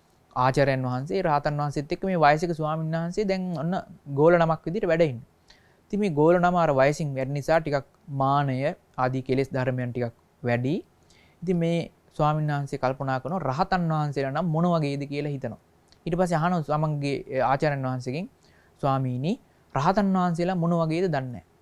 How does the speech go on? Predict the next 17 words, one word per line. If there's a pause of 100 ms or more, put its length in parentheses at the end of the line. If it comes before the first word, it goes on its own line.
(440)
කියලා
අහනවා.
එතකොට (100)
අර
රහතන්
වහන්සේ
පිළිතුරු
දෙනවා, (560)
"රහතන්
වහන්සේ
නමක්
එක්ක
ඉඳගෙනම,
රහතන්
වහන්සේටත්
උපස්ථාන
කරගෙනම